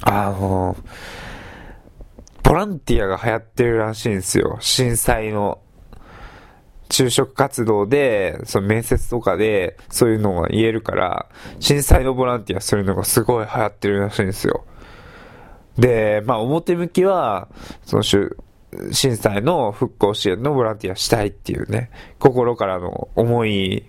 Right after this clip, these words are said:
みたいですけれども、実態は、その、震災のボランティアするってことは、すごく、まあ、アピールになるっていう、まあ、誰が決めたかわかんないような、そういう論理なんですけれども、それ流行ってるらしいんですよ。もうなんか、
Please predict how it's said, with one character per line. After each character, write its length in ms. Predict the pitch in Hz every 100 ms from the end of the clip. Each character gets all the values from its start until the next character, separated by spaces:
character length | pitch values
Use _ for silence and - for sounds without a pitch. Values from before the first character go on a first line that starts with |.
| -
み 100 | 123
た 160 | 120 110
い 60 |
で 100 | 110
す 100 | 104
け 100 | -
れ 100 | 107
ど 100 | 104
も、 340 | 127 165 120 101 - - - - - - -
実 280 | 123 135 - -
態 480 | 143 135 135 135 143
は、 360 | 160 107 107 117
そ 300 | - - -
の、 240 | - 50 -
震 220 | - 120
災 160 | - 104
の 60 | 104
ボ 100 | 107
ラ 100 | 101
ン 60 |
テ 140 | - 101
ィ 40 |
ア 40 |
す 160 | - 120
る 80 | 117
っ 20 |
て 140 | -
こ 100 | -
と 160 | - -
は、 300 | 135 123 123
す 160 | - 131
ご 160 | 139
く、 400 | - 104 85 - - - -
ま 160 | 117 101
あ、 40 |
ア 40 | 104
ピ 140 | 143
ー 100 | 127
ル 120 | 110 98
に 100 | 104
な 140 | 131
る 80 | 127
っ 20 |
て 640 | - 113 101 98 98 82 - - -
い 140 | 127 131
う、 720 | 127 127 120 117 110 107 101
ま 80 | 101
あ、 20 | 90
誰 240 | 131 135
が 180 | 117 113
決 120 | 120
め 100 | 120
た 80 | 131
か 140 | 123
わ 80 | 113
か 120 | 143
ん 60 | 135
な 100 | 127
い 60 |
よ 140 | 110 104
う 20 |
な、 100 | 104
そ 140 | -
う 60 | 139
い 60 | 131
う 20 |
論 200 | 139 123
理 120 | 113
な 100 | 107
ん 60 | 104
で 80 |
す 120 | 104 -
け 80 |
れ 60 | 104
ど 100 | 110
も、 300 | 117 101 87 - - - - - -
そ 160 | - -
れ 60 | 123
流 140 | 127
行 60 | 135
っ 40 |
て 120 | - 127
る 80 |
ら 80 | 120
し 80 | 123
い 20 |
ん 40 | 113
で 60 |
す 120 | 107 107
よ。 180 | 107
も 280 | 95 104 110
う 20 |
な 100 | 107
ん 60 | 147
か、 300 | - 98